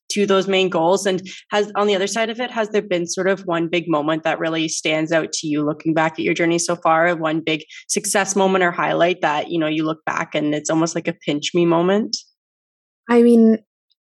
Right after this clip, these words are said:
Speaker 2: I am very, like, humbled to say this, but I think I have a lot of those. They happen, like, a lot of the time for me. Um, and I, I mean, you know, I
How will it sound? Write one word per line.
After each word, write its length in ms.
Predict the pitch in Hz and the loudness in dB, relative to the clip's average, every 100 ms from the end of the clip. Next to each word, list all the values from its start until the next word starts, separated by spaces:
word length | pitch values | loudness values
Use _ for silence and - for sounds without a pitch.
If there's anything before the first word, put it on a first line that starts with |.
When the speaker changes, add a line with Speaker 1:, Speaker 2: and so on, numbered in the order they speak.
| - | 0
Speaker 2:
I 600 | 220 220 220 214 214 - _ _ _ _ _ _ _ - | 4 8 8 6 4 -2 _ _ _ _ _ _ _ 2
am 100 | 233 | 6
very, 220 | 233 226 | 8 6
like, 180 | 208 196 | 4 2
humbled 420 | 202 196 190 196 | 0 4 2 2
to 80 | 196 | -6
say 260 | - 190 | -2 0
this, 200 | 208 202 - | 0 -2 0
but 100 | 190 | -2
I 80 | 190 | 0
think 200 | 208 214 | 0 2
I 60 | |
have 180 | 214 208 | 2 2
a 60 | 190 | 0
lot 280 | 180 180 | 2 2
of 140 | 202 180 | 0 -4
those. 280 | - - - | -8 -8 -4
They 100 | 196 | -2
happen, 540 | 185 196 196 185 175 208 - | 0 0 0 0 0 -4 -4
like, 240 | 196 180 - - | -4 -4 -4 0
a 100 | 185 | 2
lot 340 | 185 214 226 | 4 4 2
of 140 | 208 | 2
the 80 | 220 | 0
time 360 | 196 202 220 208 | 0 2 2 0
for 140 | 196 180 | -2 -2
me. 400 | 165 170 170 175 - - - - | 0 0 -2 -4 -16 -20 -20 -4
Um, 540 | 208 190 185 180 170 - - - _ _ - | 0 4 4 4 2 -2 -16 -20 _ _ 0
and 580 | 214 202 196 190 185 180 - _ _ _ _ _ _ - | 2 4 2 2 -2 -2 -6 _ _ _ _ _ _ -2
I, 160 | 208 208 - | 2 2 2
I 120 | 214 | 2
mean, 380 | 202 196 185 185 | 2 2 0 0
you 140 | 214 196 | 0 2
know, 300 | 185 175 - | 2 2 2
I 540 | 185 180 180 175 170 | 0 2 0 -2 -4